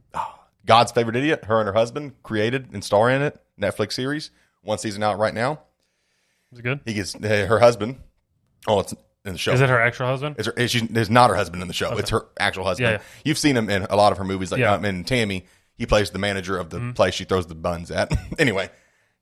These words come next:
Speaker 1: he writes a lot of stuff and acts in some of it. He's actually the main character in this, honestly. And he also created, wrote it. She also stars in it. Not married in the show. He is chosen by God <laughs>
Speaker 2: <gasps>
Speaker 1: to spread the word <laughs> or whatever. And, um, <laughs> like, you meet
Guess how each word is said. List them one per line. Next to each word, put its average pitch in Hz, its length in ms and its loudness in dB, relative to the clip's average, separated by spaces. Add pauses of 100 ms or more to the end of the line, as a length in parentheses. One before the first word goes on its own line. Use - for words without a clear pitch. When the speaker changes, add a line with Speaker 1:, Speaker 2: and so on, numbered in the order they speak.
(120)
Speaker 1:
he 120 160 -4
writes 104 300 0
a 90 40 -10
lot 82 140 -4
of 85 60 -12
stuff 87 240 -4
and 71 80 -8
acts 87 240 -8
in 82 80 -14
some 85 140 -8
of 85 80 -4
it. 90 40 -2
He's 117 160 4
actually 113 220 4
the 90 80 -6
main 101 240 0
character 87 260 -8
in 85 120 -10
this, 82 340 -14 (420)
honestly. 87 420 -8
And 98 80 0
he 98 80 2
also 95 200 2
created, 82 380 -10
wrote 85 200 -14
it. - 100 -14 (520)
She 95 180 -4
also 87 240 -2
stars - 300 -14
in 90 80 -12
it. - 80 -16 (720)
Not 95 280 0
married 90 260 -14
in 87 60 -14
the 90 80 -16
show. - 240 -12 (500)
He 113 140 -4
is - 80 -4
chosen 98 320 -2
by 117 120 -2
God 101 280 0 (260)
<laughs> - 0 -
Speaker 2:
<gasps> - 0 - (1200)
Speaker 1:
to 107 200 -2
spread 104 300 4
the 123 60 -2
word 101 300 2 (120)
<laughs> - 100 -14
or 120 80 2
whatever. 101 360 0 (520)
And, 101 220 -2
um, 98 180 2 (180)
<laughs> - 160 -16
like, 104 140 -2
you 101 160 -2 (100)
meet 110 340 0